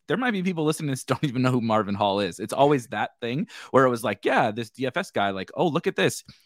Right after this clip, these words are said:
He's gonna play more snaps this week. And oh my God, he's been so good, only playing, like, twenty-five snaps or whatever." And the guy, it, there's a reason why he was only playing. So <laughs> we, we find that out that week. Why did that guy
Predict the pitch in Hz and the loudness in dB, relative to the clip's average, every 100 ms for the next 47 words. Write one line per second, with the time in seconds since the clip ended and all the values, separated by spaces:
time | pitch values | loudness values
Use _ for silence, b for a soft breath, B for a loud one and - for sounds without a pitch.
0 | b - 107 147 156 170 147 143 131 139 | b -6 0 2 2 2 2 2 -2 -4
1 | 151 - 104 104 104 110 160 113 151 170 | -6 -6 -6 -6 -2 4 4 6 4 4
2 | 104 104 107 104 139 147 - 139 107 151 | 0 -4 -6 -6 -4 -4 0 0 4 4
3 | 151 113 113 110 127 113 117 110 - 127 | 4 2 0 -2 -4 -4 -2 -4 -2 0
4 | 120 - 156 165 - 98 92 101 98 101 | 2 4 4 2 -6 -10 -8 -8 -4 -4
5 | 104 - B B 135 135 127 139 123 117 | -4 -6 B B 4 4 4 2 0 -2
6 | - - 135 _ 131 117 117 185 175 135 | -12 -10 -10 _ -8 -2 4 4 4 -2
7 | 117 113 110 110 107 117 104 104 117 113 | -4 -6 -8 -8 -8 -6 -4 -2 -2 0
8 | - 240 147 151 160 135 131 117 120 127 | 0 2 4 4 4 2 2 -2 0 0
9 | - B B - 117 117 120 98 b b | 0 B B -6 -4 -2 -4 -6 b b
10 | 117 139 143 156 151 147 | 2 4 2 0 0 0